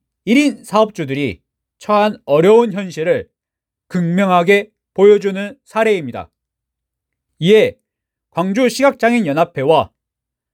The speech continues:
광주안마사협회는 정책의 미비점을 개선하기 위해 오늘 십삼 시 서울 여의도 국회 앞에서 열리는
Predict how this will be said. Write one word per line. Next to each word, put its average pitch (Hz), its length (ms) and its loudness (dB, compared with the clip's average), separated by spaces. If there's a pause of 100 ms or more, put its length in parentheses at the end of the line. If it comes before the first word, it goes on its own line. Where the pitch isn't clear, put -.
(320)
광주안마사협회는 180 1600 -2 (720)
정책의 180 640 0
미비점을 190 800 0 (480)
개선하기 202 580 0
위해 151 320 0 (680)
오늘 214 280 0
십삼 240 440 0
시 156 320 -6 (480)
서울 226 460 2
여의도 202 480 0
국회 240 440 -4
앞에서 190 360 -6
열리는 151 520 -4